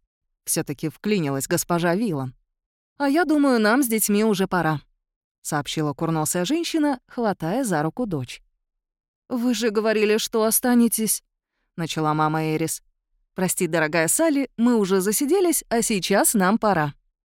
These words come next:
Оказалось, что семьёй были все трое светловолосых гостей,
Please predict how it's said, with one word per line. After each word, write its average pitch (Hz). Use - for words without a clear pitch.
Оказалось, 196
что 269
семьёй 220
были 208
все -
трое 294
светловолосых 185
гостей, 180